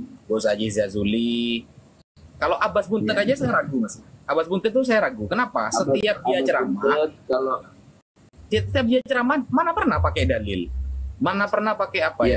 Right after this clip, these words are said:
Speaker 1: ya, mengeluarkan bahasa Arab lah, ya, dalam kitab fikih begini? Nggak pernah. Jadi, kan kita tahu statement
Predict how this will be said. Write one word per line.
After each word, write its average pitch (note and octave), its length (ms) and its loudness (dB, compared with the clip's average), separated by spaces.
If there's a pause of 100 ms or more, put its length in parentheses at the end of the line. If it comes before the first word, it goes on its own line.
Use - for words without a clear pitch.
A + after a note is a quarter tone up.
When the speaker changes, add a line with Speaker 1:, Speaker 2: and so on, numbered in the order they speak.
(120)
Speaker 1:
ya, - 100 -8
mengeluarkan C#3 720 -2
bahasa C3 360 -2
Arab C3 320 0
lah, C3 140 -2
ya, A#2+ 200 0 (100)
dalam B2 280 -2
kitab A#2+ 240 -4
fikih B2+ 420 -2
begini? B2 320 2 (200)
Nggak B2 200 0
pernah. G2 580 -4 (100)
Jadi, E3 360 -2 (640)
kan G3 180 -4
kita G3 320 -2
tahu E3+ 600 0
statement - 440 -2